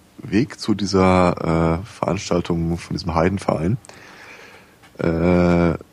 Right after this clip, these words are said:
hab ich vielleicht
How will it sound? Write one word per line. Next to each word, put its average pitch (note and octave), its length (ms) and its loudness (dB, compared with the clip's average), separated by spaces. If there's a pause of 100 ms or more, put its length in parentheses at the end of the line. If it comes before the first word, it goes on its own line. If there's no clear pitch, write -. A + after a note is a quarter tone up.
(600)
hab - 320 0
ich - 520 -4 (640)
vielleicht C#3 560 0